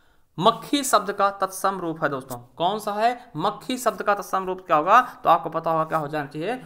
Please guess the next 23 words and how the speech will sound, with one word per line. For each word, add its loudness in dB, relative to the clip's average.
मच्छी -8
का -4
दोस्तों, -8
क्या 2
होगा? 6
मच्छी -4
का। -2
अगला 4
है, 0
निम्नलिखित -6
में -4
से -4
कौन 0
सा -2
शब्द -4
तद्भव 2
नहीं -2
है, 0
कौन 4
सा -2
शब्द -2
हिंदी -4
वाला 4